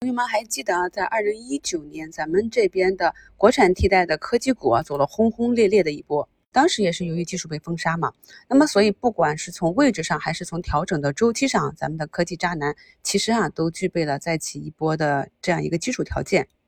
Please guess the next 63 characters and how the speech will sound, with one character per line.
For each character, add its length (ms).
今 160
天 140
呢， 100
我 80
们 140
国 140
内 100
的 80
新 220
闻 100
啊， 140
小 320
米 220
第 160
一 60
款 220
汽 140
车 140
用 220
我 80
们 180
国 140
产 300
替 160
代 180
的 200
激 140
光 220
雷 120
达， 280
以 120
及 260
一 100
汽 280
采 180
用 160
咱 160
们 180
国 220
产 280
替 180
代 180
的 140
自 100
动 160
驾 200
驶 120
芯 220
片。 240
那 80
么 120
这 180
些 140
呢， 260
都 200
是 420
进 160
一 40
步 180
啊， 200
引 320
爆 240
了 240